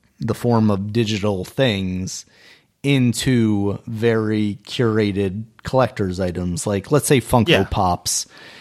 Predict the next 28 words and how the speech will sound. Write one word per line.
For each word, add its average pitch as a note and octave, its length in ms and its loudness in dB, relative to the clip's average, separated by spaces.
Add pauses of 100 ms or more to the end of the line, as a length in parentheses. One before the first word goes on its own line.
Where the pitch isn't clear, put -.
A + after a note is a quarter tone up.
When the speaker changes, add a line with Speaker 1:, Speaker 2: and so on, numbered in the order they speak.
(160)
Speaker 1:
In E3+ 160 0
the D3+ 80 0
real F#3+ 200 2
Speaker 2:
Okay. C#3 200 4
Speaker 1:
world, B2 360 2
there A#2+ 180 2
are G#2+ 240 0 (160)
only F3+ 240 2
so D3+ 300 0
many C3 340 2
that G#2 160 0
are G2+ 120 0
produced, F2 600 -4
right? G2+ 340 2
Like, G2 360 -4
let's B2+ 180 2
Speaker 2:
Yeah. A#2 100 4
Speaker 1:
say A2+ 200 2
this G#2+ 320 -2
collector's B2 520 0
edition, A2 400 2
there's G#2+ 200 2
only G2+ 200 -2
five C3 340 0
hundred G#2+ 360 0
of F#2+ 60 -6
those. G2+ 600 2 (560)
So A2+ 560 2